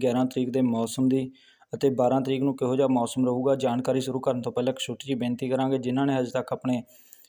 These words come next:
Facebook ਆਈ ਡੀ ਸਤਿਗੁਰ ਭੰਗੂ ਨੂੰ ਫਾਲੋ ਨਹੀਂ ਕੀਤਾ ਤੇ YouTube ਚੈਨਲ ਮੌਸਮ ਪੰਜਾਬ ਟੀ ਵੀ ਨੂੰ ਸਬਸਕ੍ਰਾਈਬ ਨਹੀਂ ਕੀਤਾ, ਸਬਸਕ੍ਰਾਈਬ ਜ਼ਰੂਰ ਕਰ ਲਿਓ ਅਤੇ ਵੀਡੀਓ ਨੂੰ ਕਰ ਦਿਓ ਵੱਧ ਤੋਂ ਵੱਧ ਲਾਈਕ,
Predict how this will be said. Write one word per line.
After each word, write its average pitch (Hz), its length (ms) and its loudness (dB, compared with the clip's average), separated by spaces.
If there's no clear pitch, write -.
Facebook 147 420 4
ਆਈ 131 60 4
ਡੀ 139 80 4
ਸਤਿਗੁਰ 131 400 0
ਭੰਗੂ 131 280 2
ਨੂੰ 131 100 2
ਫਾਲੋ 123 300 -2
ਨਹੀਂ 131 120 0
ਕੀਤਾ 131 240 0
ਤੇ 127 260 0
YouTube 135 260 0
ਚੈਨਲ 123 340 -2
ਮੌਸਮ 120 380 -2
ਪੰਜਾਬ 117 360 -2
ਟੀ 127 100 -2
ਵੀ 123 60 0
ਨੂੰ 127 100 0
ਸਬਸਕ੍ਰਾਈਬ 117 480 -2
ਨਹੀਂ 120 100 -4
ਕੀਤਾ, 123 220 -4
ਸਬਸਕ੍ਰਾਈਬ 123 540 -2
ਜ਼ਰੂਰ 135 260 4
ਕਰ 135 160 4
ਲਿਓ 131 240 4
ਅਤੇ 131 180 2
ਵੀਡੀਓ 127 280 2
ਨੂੰ 139 120 0
ਕਰ 123 140 0
ਦਿਓ 120 180 -2
ਵੱਧ 120 160 0
ਤੋਂ 131 140 -4
ਵੱਧ 127 120 0
ਲਾਈਕ, 117 220 0